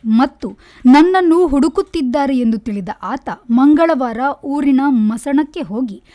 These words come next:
ಮರಕ್ಕೆ ನೇಣು ಹಾಕಿಕೊಂಡಿದ್ದಾನೆ. ಬೆಂಗಳೂರು ಪೊಲೀಸರ ಪ್ರಕಾರ ಮಹಾಲಕ್ಷ್ಮಿ ಮತ್ತು ಮುಕ್ತಿರಂಜನ್ ಇಬ್ಬರು ಒಂದೇ ಡ್ರೆಸ್ಸಿಂಗ್‌ನಲ್ಲಿ ಕೆಲಸ ಮಾಡುತ್ತಿದ್ದರು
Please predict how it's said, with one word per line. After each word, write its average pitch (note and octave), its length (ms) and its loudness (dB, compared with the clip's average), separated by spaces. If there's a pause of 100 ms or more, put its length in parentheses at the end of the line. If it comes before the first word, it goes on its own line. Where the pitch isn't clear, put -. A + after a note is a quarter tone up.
(220)
ಮರಕ್ಕೆ D4+ 640 2
ನೇಣು C4+ 340 2
ಹಾಕಿಕೊಂಡಿದ್ದಾನೆ. G#3+ 1040 -6 (420)
ಬೆಂಗಳೂರು E4 540 2
ಪೊಲೀಸರ C4 640 -4
ಪ್ರಕಾರ B3 460 -8 (200)
ಮಹಾಲಕ್ಷ್ಮಿ D4+ 680 0
ಮತ್ತು C4+ 440 -4
ಮುಕ್ತಿರಂಜನ್ D4 880 -4
ಇಬ್ಬರು A3+ 440 -8 (400)
ಒಂದೇ D#4+ 360 0
ಡ್ರೆಸ್ಸಿಂಗ್‌ನಲ್ಲಿ B3 680 -4
ಕೆಲಸ D#4+ 360 -4
ಮಾಡುತ್ತಿದ್ದರು G3 680 -8